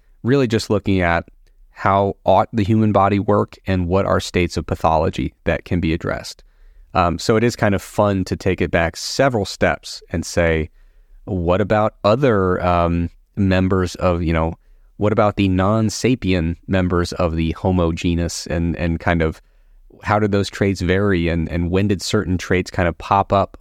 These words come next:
along the, the lineage of primate evolution? It's, it, it's really fascinating to see how primates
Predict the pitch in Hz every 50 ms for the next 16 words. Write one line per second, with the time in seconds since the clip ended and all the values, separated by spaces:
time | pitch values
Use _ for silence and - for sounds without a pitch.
0 | - - 107 87 85 85 87 90 90 85 82 82 76 - 76 90 85 85 90 95
1 | 95 92 90 87 85 85 - 92 87 - - - - 92 87 87 85 85 85 -
2 | 90 87 - 78 82 90 95 - - - - - - - - - - _ _ -
3 | - _ _ _ - 175 - - 101 95 - - 117 117 104 95 - 101 98 101
4 | 101 - - 95 90 87 85 87 87 - - - 92 85 87 82 82 - - 95
5 | 90 92 92 85 82 80 - - -